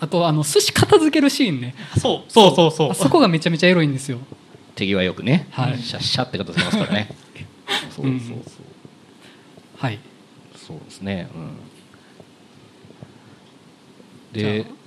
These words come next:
Speaker 3: そうか、次、えーっと、えーっと、八位、えーっと、ボーンズアンドオールですね。
Speaker 2: はいはいはい。
Speaker 3: なんですけど、なんか、ま、これ、うん、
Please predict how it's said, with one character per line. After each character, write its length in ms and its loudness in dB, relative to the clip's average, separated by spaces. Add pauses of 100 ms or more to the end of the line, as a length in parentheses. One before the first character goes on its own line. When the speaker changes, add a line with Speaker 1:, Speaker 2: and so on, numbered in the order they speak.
(280)
Speaker 3:
そ 120 -10
う 20 -20
か、 240 -16
次、 380 -12
え 140 -14
ー 20 -14
っ 40 -20 (260)
と、 200 -10 (960)
え 140 -6
ー 40 -8
っ 20 -20 (120)
と、 180 -6
八 440 0
位、 20 -6
え 80 -8
ー 40 -12
っ 20 -20
と、 340 -8 (100)
ボ 180 8
ー 40 4
ン 40 2
ズ 80 2
ア 40 4
ン 80 0
ド 120 4
オ 60 2
ー 40 -6
ル 80 -6
で 60 -10
す 40 -16
ね。 80 -16 (200)
Speaker 2:
は 180 -8
い 60 -8
は 200 -12
い 180 -6
は 180 -14
い。 160 -8
Speaker 3:
な 120 -4
ん 60 -6
で 140 -8
す 140 -12
け 120 -4
ど、 260 -4 (1160)
な 120 0
ん 100 0
か、 260 -4
ま、 100 -6 (300)
こ 160 -6
れ、 160 0
う 20 0
ん、 960 -10